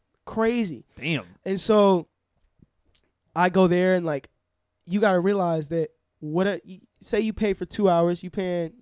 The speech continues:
Speaker 1: roughly a hundred dollars. You paying a hundred dollars to go in there and waste time?
Speaker 2: No,
Speaker 1: You
Speaker 2: you going to
Speaker 1: no,
Speaker 2: work,
Speaker 1: you going to
Speaker 2: son.
Speaker 1: work. So, like,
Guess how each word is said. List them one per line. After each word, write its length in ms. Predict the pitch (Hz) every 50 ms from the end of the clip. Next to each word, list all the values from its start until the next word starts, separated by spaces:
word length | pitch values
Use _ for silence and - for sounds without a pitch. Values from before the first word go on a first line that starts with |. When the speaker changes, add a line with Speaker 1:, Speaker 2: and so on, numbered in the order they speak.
| _ _ _ _ _ _ _
Speaker 1:
roughly 480 | - 165 190 190 190 - - 190 185 175
a 60 | 170
hundred 260 | 170 185 185 190 185
dollars. 500 | 175 170 170 170 175 180 196 208 - - _ _ _ _ _ _ _ _ _ _ _ _ _ _ -
You 180 | 196 214 226
paying 260 | 190 226 240 220 214 208
a 60 | 202
hundred 220 | 214 214 208 202
dollars 320 | 214 226 240 226 220 202 -
to 80 | 208
go 140 | 180 190 185
in 60 | 180
there 100 | 170 160
and 100 | 151 143
waste 220 | 147 165 170 - -
time? 300 | 202 220 254 349 359 - _ _ _ _ _ _ -
Speaker 2:
No, 260 | 123 117 101 - - -
Speaker 1:
You 80 | 247 254
Speaker 2:
you 80 | 156
going 220 | 156 156 143 131 117
to 60 | 117
Speaker 1:
no, 120 | - -
Speaker 2:
work, 280 | - 185 165 135 - - -
Speaker 1:
you 60 | 240
going 160 | 285 269 233 208
to 60 | 185
Speaker 2:
son. 40 | 170
Speaker 1:
work. 320 | 208 254 269 233 - _ _ _ - _ _ _ _ _ - _ _ -
So, 160 | - 208 202
like, 300 | 196 190 185 180 165